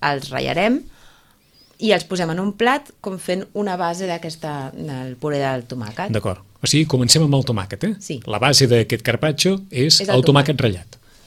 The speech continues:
Speaker 1: És el tomàquet. Aleshores, nosaltres li posem una miqueta de sal i una miqueta d'oli i, si volem, una miqueta d'orenga i posarem tota aquesta base de,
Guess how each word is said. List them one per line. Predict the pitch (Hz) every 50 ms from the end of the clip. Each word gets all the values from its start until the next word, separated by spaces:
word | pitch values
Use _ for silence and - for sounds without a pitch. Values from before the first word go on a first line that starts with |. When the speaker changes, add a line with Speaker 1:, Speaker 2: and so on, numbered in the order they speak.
| - - -
Speaker 1:
És | - 196 190
el | 170
tomàquet. | - 170 143 123 123 131 131 - - _ _ _ _ _ _ _ _ _ _ _ _ - -
Aleshores, | - 185 180 175 202 175 160 151 - - - - - - - - - _ -
nosaltres | 196 185 170 160 170 165
li | 165 160
posem | 165 175 170 160
una | 160 156
miqueta | 147 143 143 135 139 135
de | 135 139
sal | - - 180 180 175 165 147 131 127 - -
i | -
una | 147 131
miqueta | 127 123 123 - 131 131 139 131 131 131 123 120 120
d'oli | 120 - 165 175 175 160 139 123 -
i, | - 120
si | - - 135
volem, | 127 135 135 135 131 113 113 - -
una | 147 139 127 117
miqueta | 120 117 117 110 113 113 113
d'orenga | 131 156 196 226 254 262 254 302 349 - - _ _ - - - - - - - - _
i | 208 196 180 175 160
posarem | 165 - 175 165 160 156 156 147
tota | - - 185 202
aquesta | 196 196 190 175 - 185 170
base | 180 165 170 185 190
de, | 196 175